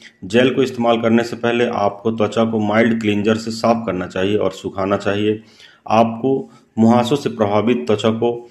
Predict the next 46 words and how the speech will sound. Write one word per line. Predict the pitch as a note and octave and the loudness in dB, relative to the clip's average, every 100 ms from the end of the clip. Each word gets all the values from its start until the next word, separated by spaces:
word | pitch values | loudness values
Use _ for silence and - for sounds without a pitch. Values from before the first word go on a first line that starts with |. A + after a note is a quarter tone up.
| _ _ | _ _
सूखा | - C3+ B2+ D3 | -4 -2 0 0
करने | A2+ G2 G2+ | 0 0 -2
के | A2 | -2
पश्चात | A2 G#2+ A2+ A2 A2 | -4 -2 -2 -2 -4
इस | - | -8
मेडिसिन | F#2+ F2+ G#2 | -8 -8 -8
को | F#2+ - | -8 -6
पतली | - A2 A2+ | -6 0 2
परत | G#2+ F2+ - | 2 0 -2
के | |
रूप | F#2 F2 - | -4 -4 -4
में | F2+ | -2
लगाना | F2+ F#2+ G2+ | 0 0 0
चाहिए। | G#2 G2+ G#2+ A#2 - - - - | -2 -2 -2 -4 -8 -20 -20 -6
मेडिसिन | G#2+ A2+ A2+ B2+ | 2 2 4 0
को | A#2 | 2
लगाने | A2+ G#2+ G#2+ | 2 4 2
के | A2 - | 0 -4
पश्चात | G2+ G#2+ G2+ | -2 0 2
आपको | G2 - G2 | 0 -2 -6
मामूली | F#2+ F#2+ G2 G#2 | -2 -2 0 -2
जलन, | F#2+ G2+ G#2 G#2 | -2 0 0 -2
चुभन | G2+ F#2+ G2 G2 | -4 -6 -4 -4
या | F#2+ | -6
खुजली | - F#2 G2+ | -8 -8 -6
का | G#2 F2+ | -6 -8
एहसास | F2 F#2 F2+ G#2 | -10 -10 -6 -4
हो | |
सकता | G2+ A2 - A2 | -2 -4 -2 0
है। | A#2 A#2 - - - | 0 -4 -12 -20 -4
यह | A#2 A#2+ | -2 0
परेशानी | A#2 A2+ A#2 A#2+ A2+ | 0 0 0 -2 -4
अगर | G2+ G2 | -2 0
आपकी | F#2+ F#2 F#2 | 0 -2 -4
जल्दी | F#2+ G2 G2+ | -4 -2 -2
ख़त्म | G#2 G#2 G2+ | -4 -4 -2
नहीं | G#2 | -2
होती | G#2+ - A2+ | -2 -4 -6
तो | A2+ | -6
आपको | F#2 - F#2+ | -8 -10 -12
अपने | F#2+ | -10
डॉक्टर | F2+ F2+ - G#2+ | -6 -8 -6 -10
से | E2 | -10
परामर्श | F#2 F2+ F#2 - | -8 -6 -8 -10
करना | - F2 F2+ | -14 -10 -10
चाहिए। | F#2 G2 G#2 A2+ | -6 -6 -4 -6